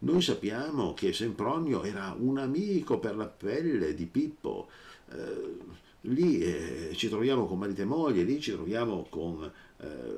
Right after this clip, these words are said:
padre e figlio, è chiaro che il padre cerca di difendere il figlio, il figlio cerca di prendere il padre, quindi ci sono delle prevenzioni affettive.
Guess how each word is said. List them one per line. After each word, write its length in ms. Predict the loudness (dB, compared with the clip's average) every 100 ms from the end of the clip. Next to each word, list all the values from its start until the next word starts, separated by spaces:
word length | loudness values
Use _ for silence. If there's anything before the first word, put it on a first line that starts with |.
| -8 -12 -6
padre 300 | -4 0 -2
e 20 |
figlio, 280 | 2 4 4
è 60 |
chiaro 320 | 2 -2 -2 -2
che 120 | -2
il 60 |
padre 340 | -4 -4 -4 -2
cerca 240 | -2 -2
di 80 | -2
difendere 340 | -2 -2 -2 -2
il 80 |
figlio, 220 | -2 -2 -2
il 60 |
figlio 260 | -2 -2 0
cerca 260 | -2 -2
di 100 | -4
prendere 300 | -2 -2 -2
il 60 | -4
padre, 420 | -4 -4 -2 -8 -12 -18 -18 -12
quindi 580 | 4 6 6 2 -6 -8 -16 _ -20 -20 -20 -20 -20 -20 _ -18
ci 160 | 0 2
sono 580 | 4 0 -2 -6 -8 -10 -14 -20 -4
delle 240 | 0 0
prevenzioni 500 | 0 -2 -2 -4 -6
affettive. 640 | -8 -12 -12 -14 -14 -18